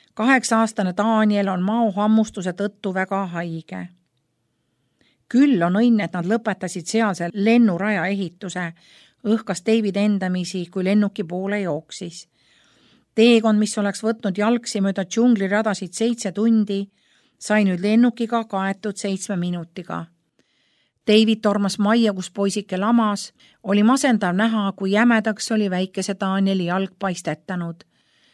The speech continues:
Ka poisi igemed olid hakanud veritsema. David kahtles, kas väike poisike üldse jääb ellu. David kogus külarahva kokku, et koos nendega palvetada. Ta pühendas väikese poisi Jumalale,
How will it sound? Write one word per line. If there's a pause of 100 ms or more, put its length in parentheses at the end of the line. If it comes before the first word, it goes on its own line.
(120)
Ka
poisi
igemed
olid
hakanud
veritsema. (800)
David
kahtles,
kas
väike
poisike
üldse
jääb
ellu. (920)
David
kogus
külarahva
kokku,
et
koos
nendega
palvetada. (680)
Ta
pühendas
väikese
poisi
Jumalale,